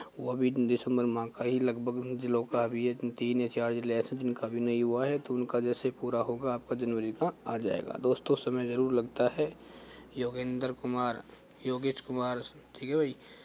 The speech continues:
झुंझुनू का भी नहीं आया। हाँ भाई, बिल्कुल, झुंझुनू का नहीं आया है, तो आप थोड़ा संयम बनाए रखें, एक सौ इक्यासी पर आप शिकायत दर्ज करवाएं।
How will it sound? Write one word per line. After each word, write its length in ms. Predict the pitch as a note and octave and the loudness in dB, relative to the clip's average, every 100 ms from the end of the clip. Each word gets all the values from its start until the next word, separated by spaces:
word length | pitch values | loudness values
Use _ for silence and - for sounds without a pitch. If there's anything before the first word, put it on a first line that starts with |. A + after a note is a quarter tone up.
| - - - | -20 -16 -12
झुंझुनू 560 | B2+ B2+ B2 B2+ C3+ C3 | -4 -2 0 2 2 2
का 240 | - B2+ | 0 0
भी 200 | B2 B2+ | 0 0
नहीं 300 | B2 A#2+ B2 B2 | 0 0 0 0
आया। 300 | A#2+ A#2+ A#2+ | 0 -2 -4
हाँ 460 | A#2+ - B2 B2+ | -6 -8 -2 0
भाई, 160 | B2+ B2+ | 2 2
बिल्कुल, 400 | B2 B2+ B2+ B2+ | 0 -4 -4 -4
झुंझुनू 460 | C3 B2+ B2+ B2+ B2 | 0 2 2 2 0
का 100 | A#2+ | -2
नहीं 280 | A#2+ C3 B2+ | 0 0 2
आया 240 | A#2 B2 | 2 2
है, 140 | B2 C3 | 0 -4
तो 180 | - B2 | -4 -4
आप 180 | A#2+ - | -4 -4
थोड़ा 180 | A#2+ A#2+ | -4 -2
संयम 340 | - B2 B2 | -4 -4 -2
बनाए 220 | A#2+ A#2+ | -2 -2
रखें, 260 | B2 A#2+ - | -2 -4 -4
एक 140 | C#3 A#2+ | -4 -4
सौ 140 | - | -8
इक्यासी 380 | B2+ B2+ A#2+ B2+ | -4 -4 -2 -4
पर 160 | B2+ | -2
आप 160 | A#2+ A#2 | -2 -4
शिकायत 400 | - - - A#2+ | -8 -8 -6 -4
दर्ज 180 | A#2+ B2 | -4 -6
करवाएं। 480 | - A#2+ A#2+ C3+ | -2 -2 0 -4